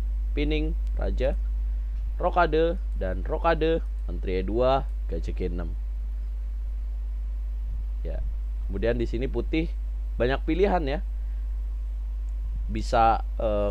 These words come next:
kuda A dua, kemudian kuda C tiga lagi untuk mendorong E empat, seperti yang dipilih oleh, eh,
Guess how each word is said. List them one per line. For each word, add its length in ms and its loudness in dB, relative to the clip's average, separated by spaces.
kuda 320 4
A 80 6
dua, 240 4
kemudian 400 6
kuda 240 4
C 80 2
tiga 320 4
lagi 240 4
untuk 160 0
mendorong 400 4
E 80 -2
empat, 320 4
seperti 400 0
yang 80 0
dipilih 480 2
oleh, 240 4
eh, 440 4